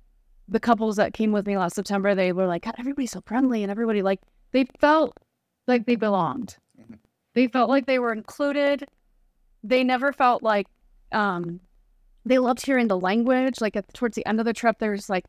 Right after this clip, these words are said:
Speaker 1: "Katie, you're talking to, to Italian so much. Like, I feel like we know what you're saying." I'm like, "Oh, that's a great feeling," especially when you don't speak the language.
Speaker 2: Uh-huh.
Speaker 1: But that's what the beautiful about our brains. Like, our brains can, like, figure out, "Okay, I think she said that. Like, it sounds a little bit like that."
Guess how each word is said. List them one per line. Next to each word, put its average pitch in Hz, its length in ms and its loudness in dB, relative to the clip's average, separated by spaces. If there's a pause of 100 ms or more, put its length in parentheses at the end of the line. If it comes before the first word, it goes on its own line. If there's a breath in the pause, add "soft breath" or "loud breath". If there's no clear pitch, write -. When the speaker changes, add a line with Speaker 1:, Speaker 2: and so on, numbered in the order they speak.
(400)
Speaker 1:
"Katie, 277 200 2
you're 247 120 2
talking 277 240 2
to, 226 340 0
to 226 80 -2
Italian 254 420 2
so 220 120 -6
much. 233 200 0
Like, 220 140 -6
I 190 80 -6
feel 269 200 -2
like 277 160 2
we 220 120 -2
know 214 140 2
what 226 100 -2
you're 180 100 -6
saying." 302 380 0 (140)
I'm 208 80 -10
like, 214 180 -4
"Oh, - 180 -10 (840)
that's 233 140 -2
a 233 60 2
great 269 260 4
feeling," 160 460 0 (380)
especially 330 420 2
when 269 140 2
you 240 100 0
don't 233 280 0
speak - 220 -8
the 233 100 -2
language. 214 600 0
Speaker 2:
Uh-huh. 117 240 -6 (400)
Speaker 1:
But 247 100 2
that's 262 180 2
what 277 60 0
the 233 140 0 (220)
beautiful 247 340 0
about 214 180 2
our 214 120 -2
brains. 233 560 -2
Like, 208 200 2 (520)
our 226 100 2
brains 262 360 2
can, 226 120 -4
like, 208 180 -2
figure 240 220 -2
out, 262 280 4
"Okay, 247 340 2 (400)
I 240 60 -8
think 339 160 -2
she - 120 -8
said 151 200 -4
that. 196 360 0
Like, 226 180 -2
it 208 80 -8
sounds 302 240 -2
a - 20 -6
little 185 100 2
bit 185 120 -2
like 175 180 -6
that." 202 240 0